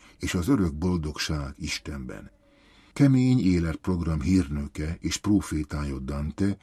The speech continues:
akit korábbi víziójában kapott küldetésében megerősíti Beatrice. „Figyeld most a kocsit, és amit itt látsz, azt írd meg majd, ha visszamész.” Dante küldetése az lesz,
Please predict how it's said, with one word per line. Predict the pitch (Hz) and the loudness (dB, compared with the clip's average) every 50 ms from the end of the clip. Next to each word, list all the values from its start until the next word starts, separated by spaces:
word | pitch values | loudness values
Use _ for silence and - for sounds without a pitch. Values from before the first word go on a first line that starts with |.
| - - - - - - - _ | -12 -20 -20 -20 -20 -20 -16 _
akit | - 92 90 - 104 101 95 - - | -6 -6 -2 2 2 2 2 0 -2
korábbi | - - 110 98 87 76 73 71 73 78 73 | -2 0 2 2 2 2 0 -2 -4 -4 -2
víziójában | 71 90 92 92 80 87 87 80 78 80 80 78 76 76 78 73 76 78 76 71 | 2 2 2 2 4 2 2 0 0 0 -2 -2 -2 -4 -4 -4 -6 -6 -6 -6
kapott | - 85 78 - 90 95 92 - | -6 -6 -6 -4 -4 -4 -4 -2
küldetésében | - 101 101 95 90 87 82 80 - 90 85 - - 82 78 85 82 80 | 0 2 4 4 4 2 -2 -2 -2 -2 -2 -2 -2 -2 -2 -2 -2 0
megerősíti | 85 92 90 78 78 76 71 71 69 - - 78 - - 71 76 71 | 2 2 0 0 -2 -4 -4 -4 -6 -6 -8 -8 -8 -8 -8 -8 -6
Beatrice. | 71 76 73 76 71 71 71 - 73 73 71 67 - - 65 64 - - _ _ _ _ _ _ _ _ _ _ | -4 -6 -6 -6 -8 -10 -10 -8 -8 -6 -6 -8 -10 -12 -12 -14 -14 -18 _ _ _ _ _ _ _ _ _ _
„Figyeld | - 139 135 104 98 82 78 73 | 4 6 6 6 6 4 2 2
most | 78 90 92 - - - | 0 -2 -2 -2 -2 -4
a | 98 | -4
kocsit, | - - 127 98 - 73 69 - - - _ _ _ _ _ _ _ | -2 0 -2 -2 -2 -4 -8 -8 -12 -20 _ _ _ _ _ _ _
és | - 87 - - | -8 -6 -6 -4
amit | - - 110 104 92 82 76 - - - | 0 2 4 4 4 4 0 -4 -6 -4
itt | 90 90 87 - | -2 -2 -2 -2
látsz, | 73 73 73 80 92 113 - - - - - _ _ _ | -4 -4 -2 -2 -2 -2 -2 -6 -10 -16 -16 _ _ _
azt | - 120 - - - | -4 -4 -4 -2 0
írd | - 117 104 90 76 80 | 2 4 4 4 4 2
meg | 85 78 71 71 | 0 0 -2 -2
majd, | 76 80 87 95 110 110 - - _ | -2 -2 0 0 0 0 -4 -8 _
ha | - 95 90 | -4 -2 0
visszamész.” | 92 110 107 - - - 71 71 71 71 - - - - - _ _ _ _ _ _ _ _ _ _ _ _ _ _ _ _ | 0 0 -2 -2 -4 -6 -6 -6 -8 -10 -12 -14 -18 -20 -20 _ _ _ _ _ _ _ _ _ _ _ _ _ _ _ _
Dante | - 101 139 156 156 - - 87 | 0 2 4 4 4 4 2 0
küldetése | - - 113 117 104 87 80 73 - 80 - - - - - | 2 2 2 2 2 0 -2 -4 -4 -6 -6 -6 -6 -8 -8
az | - 76 82 78 80 | -8 -8 -6 -4 -4
lesz, | 87 98 107 107 - - | -2 -2 -4 -4 -8 -12